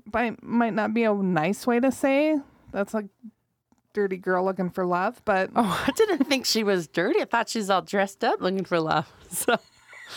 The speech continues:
Speaker 2: all right. It's
Speaker 1: Go-
Speaker 2: not going well. <laughs> 'Cause I know there's snow
Speaker 1: Sorry.
Speaker 2: bunnies,
Speaker 1: <laughs>
Speaker 2: buckle
Speaker 1: Eh,
Speaker 2: bunnies.
Speaker 1: similar thing. No,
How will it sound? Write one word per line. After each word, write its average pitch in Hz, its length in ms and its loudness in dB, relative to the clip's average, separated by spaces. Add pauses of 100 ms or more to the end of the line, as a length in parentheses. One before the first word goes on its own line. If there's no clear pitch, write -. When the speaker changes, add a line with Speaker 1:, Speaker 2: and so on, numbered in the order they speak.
(340)
Speaker 2:
all 220 160 2
right. 165 340 -2
It's 269 120 -6
Speaker 1:
Go- 220 60 -6
Speaker 2:
not 208 180 -2
going 156 260 0
well. 160 200 2
<laughs> - 640 -4
'Cause 466 540 -2
I 370 80 6
know 233 140 4
there's 170 180 2
snow 196 300 0
Speaker 1:
Sorry. 180 140 4
Speaker 2:
bunnies, 175 320 2 (460)
Speaker 1:
<laughs> - 340 -20
Speaker 2:
buckle 269 240 -2
Speaker 1:
Eh, - 40 0
Speaker 2:
bunnies. 170 680 -2
Speaker 1:
similar 226 540 -2
thing. - 420 -6 (1120)
No, - 240 -8